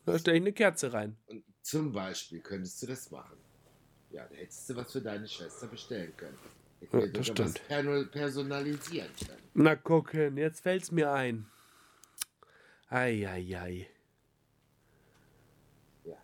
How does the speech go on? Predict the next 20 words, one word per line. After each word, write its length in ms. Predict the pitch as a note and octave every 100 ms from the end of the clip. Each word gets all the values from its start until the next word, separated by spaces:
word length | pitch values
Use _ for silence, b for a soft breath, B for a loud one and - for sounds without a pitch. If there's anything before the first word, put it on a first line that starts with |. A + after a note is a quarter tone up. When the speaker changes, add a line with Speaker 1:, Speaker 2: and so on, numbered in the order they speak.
| _ _ _ _ _ _ _ _ _ _ _ _ _ _
Speaker 2:
Für 100 | G#2
meine 260 | B2 C3 C3+
liebste 440 | C#3 D3 - -
Schwester. 460 | B2 - E2+ - C2
Nein, 120 | - -
das 140 | -
hätte 160 | - -
da 80 | C#2+
nicht 160 | - -
drauf 160 | A#1+ -
gestanden. 320 | - C#2+ C2+
Da 40 |
hätten 100 | C#2
wir 60 | D#2
uns 120 | D2
was 120 | C#2+ -
Schöneres 420 | C#2+ C#2 C#2 C2+
einfallen 480 | - C#2+ - C#2+ C2+
lassen. 280 | B1+ - - _ _ _ _ _ -
Speaker 1:
Ja. 260 | D3 C3+